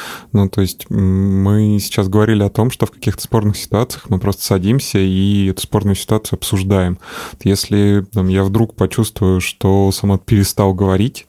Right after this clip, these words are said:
и перестал говорить, там, достаточно долго, то я, наверное,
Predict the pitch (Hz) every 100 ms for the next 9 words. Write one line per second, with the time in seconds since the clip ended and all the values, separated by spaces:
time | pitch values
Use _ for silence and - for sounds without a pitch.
0 | - 95 92 92 92 90 - 95 - 95
1 | 90 92 92 - 92 101 - 101 95 -
2 | - 98 101 110 123 101 92 _ - 95
3 | 95 101 98 95 95 98 95 95 98 95
4 | 92 90